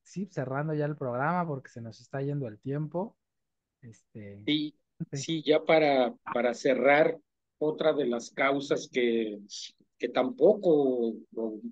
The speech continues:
Speaker 2: o muy pocas veces hemos puesto sobre la mesa y que curiosamente hoy escuchaba, ¿no? Una entrevista, eh,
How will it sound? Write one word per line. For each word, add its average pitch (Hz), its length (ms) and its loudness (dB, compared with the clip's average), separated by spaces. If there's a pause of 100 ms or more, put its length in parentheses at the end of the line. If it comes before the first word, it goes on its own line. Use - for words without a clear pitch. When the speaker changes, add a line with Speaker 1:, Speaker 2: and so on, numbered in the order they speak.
Speaker 2:
o 120 120 -2
muy 147 220 2
pocas 165 400 0
veces 143 420 0
hemos 135 320 -4
puesto 131 580 -2
sobre 107 360 -6
la 101 160 -6
mesa 127 500 -2
y 110 120 -4
que 101 360 -8 (500)
curiosamente 139 840 2
hoy 131 140 0
escuchaba, 123 760 -2
¿no? 113 300 -8
Una 113 280 -6
entrevista, 120 880 -8 (580)
eh, 110 640 -6